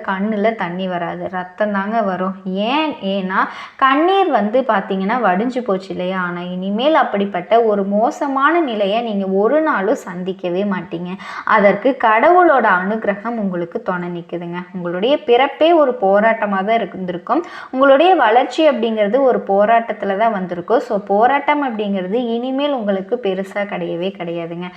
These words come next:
"அட விடுடா, பார்த்துக்கலாம், ரிஸ்க் எடுக்கிறதெல்லாம் எனக்கு ரஸ்க் சாப்பிட்ற மாதிரின்னு" இந்த காயங்களுக்கும் இந்த துரோகங்களுக்கும் உங்களுக்கு வந்து பார்த்தீங்க அப்படின்னா, ஒரு சின்னதா தழும்பு மாதிரி தான். அந்த வீர தழும்பெல்லாம் எடுத்துக்கிட்டு அடுத்தடுத்து போய்க்கிட்டே இருப்பீங்க. தள்ளி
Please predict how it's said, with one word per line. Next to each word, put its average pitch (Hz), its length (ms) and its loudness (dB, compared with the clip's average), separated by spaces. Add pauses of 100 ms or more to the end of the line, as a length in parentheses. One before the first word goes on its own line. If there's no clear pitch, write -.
(200)
"அட 202 240 4
விடுடா, 226 400 4 (120)
பார்த்துக்கலாம், 226 640 2 (280)
ரிஸ்க் 214 340 -2
எடுக்கிறதெல்லாம் 233 680 2
எனக்கு 254 200 -4
ரஸ்க் 208 440 -2
சாப்பிட்ற 220 360 2 (100)
மாதிரின்னு" 190 500 -2
இந்த 208 120 0 (160)
காயங்களுக்கும் 233 840 2
இந்த 208 280 -4
துரோகங்களுக்கும் 220 920 -2 (280)
உங்களுக்கு 214 400 4
வந்து 240 240 2
பார்த்தீங்க 214 400 0
அப்படின்னா, 196 360 0
ஒரு 240 160 2 (120)
சின்னதா 311 420 4 (100)
தழும்பு 214 380 2
மாதிரி 185 400 -4
தான். 190 200 -6
அந்த 196 120 -6
வீர 190 320 -4
தழும்பெல்லாம் 208 600 0
எடுத்துக்கிட்டு 226 460 0 (200)
அடுத்தடுத்து 214 580 0 (120)
போய்க்கிட்டே 190 500 -4
இருப்பீங்க. 180 340 -6 (340)
தள்ளி 302 320 6